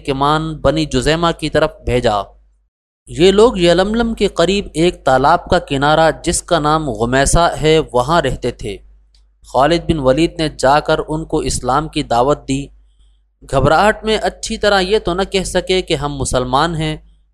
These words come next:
یہ کہنے لگے، "ہم نے اپنا پہلا دین چھوڑ دیا۔" خالد بن ولید نے اس کو کافی نہ سمجھا،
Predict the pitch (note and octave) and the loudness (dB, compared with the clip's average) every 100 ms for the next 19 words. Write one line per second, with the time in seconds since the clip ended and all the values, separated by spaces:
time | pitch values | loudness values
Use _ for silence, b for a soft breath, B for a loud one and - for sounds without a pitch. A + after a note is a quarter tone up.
0 | _ C3 D#3+ G#3+ F#3+ F#3+ G3+ F3 F3 F#3+ | _ -4 -2 0 0 0 2 0 2 0
1 | F#3+ D3 D#3+ F3 F#3 - C#3+ - F#3+ F#3 | -2 -4 -4 -2 -4 -4 -10 -6 -4 -2
2 | D#3 E3+ F#3+ E3+ F3 F3 - D3 B2+ A#2+ | 0 2 0 0 -8 -8 0 0 0 -2
3 | G#2 F#2 - _ _ _ _ _ - C3 | -4 -4 -14 _ _ _ _ _ -2 0
4 | E3+ F3 F3+ D#3+ C#3 E3 F3 F3 F3 - | 2 -2 -6 -2 0 0 -2 -4 -4 -4
5 | D3 - - - A#2+ - F3 E3 D#3 C#3+ | -8 -6 -6 -2 -2 -2 -2 -2 -4 -6
6 | B2+ D3 | -2 -2